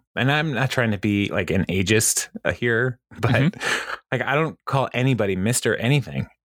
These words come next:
Speaker 1: And I'm, I'm somebody with a title. I have two titles. Like, if I wanna be fancy, that I could demand people use for me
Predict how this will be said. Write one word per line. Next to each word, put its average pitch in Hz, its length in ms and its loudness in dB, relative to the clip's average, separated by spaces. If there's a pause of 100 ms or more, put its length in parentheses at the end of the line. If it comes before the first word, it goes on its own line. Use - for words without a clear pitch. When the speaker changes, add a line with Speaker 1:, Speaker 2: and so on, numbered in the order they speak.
(120)
Speaker 1:
And 127 120 0
I'm, 220 260 -2
I'm 214 220 -2
somebody 190 340 0
with 120 280 -2
a 113 40 -4
title. 117 460 -2
I 175 80 2
have 208 120 0
two 156 160 0
titles. 104 520 -4 (240)
Like, 117 180 4 (100)
if 123 180 -2
I 117 40 2
wanna 113 260 0
be 95 360 0 (120)
fancy, 98 460 0 (800)
that 127 100 0
I 151 100 4
could 156 200 -2
demand 120 640 2
people 117 320 0
use 117 320 0
for 101 160 -2
me 82 320 -2